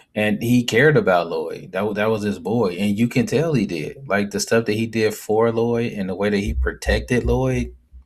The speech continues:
like, the way that he wouldn't let people disrespect Lloyd or, like,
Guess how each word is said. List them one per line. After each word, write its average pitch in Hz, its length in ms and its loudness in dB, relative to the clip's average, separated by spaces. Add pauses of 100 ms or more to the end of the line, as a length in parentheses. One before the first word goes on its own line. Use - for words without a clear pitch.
(720)
like, 98 200 2
the 98 100 2
way 101 260 4
that 104 360 4
he 113 360 -4
wouldn't 104 640 0 (600)
let 98 540 0 (460)
people 113 440 -2
disrespect 101 880 -2
Lloyd 113 580 2
or, 95 680 -2
like, 87 360 -6